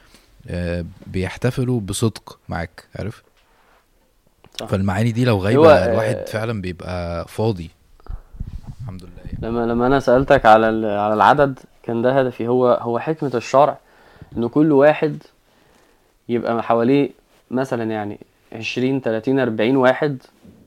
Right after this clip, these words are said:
Speaker 2: موجودين معاه، آه، سند ليه. الشرع خلى ده حقه عليكم، والعكس، كل واحد في دول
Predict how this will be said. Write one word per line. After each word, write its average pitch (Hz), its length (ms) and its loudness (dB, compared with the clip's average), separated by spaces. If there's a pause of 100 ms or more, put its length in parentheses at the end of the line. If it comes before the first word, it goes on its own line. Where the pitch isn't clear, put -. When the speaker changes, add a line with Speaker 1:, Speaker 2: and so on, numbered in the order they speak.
(160)
Speaker 2:
موجودين 117 420 0
معاه، 104 320 -4 (880)
آه، 104 120 -4
سند 131 360 2
ليه. 107 260 -4
الشرع 135 360 6
خلى 120 260 2
ده 131 140 8
حقه 165 460 2
عليكم، 113 440 0
والعكس، 143 540 0 (240)
كل 196 220 6
واحد 190 360 6
في - 140 -6
دول 180 260 4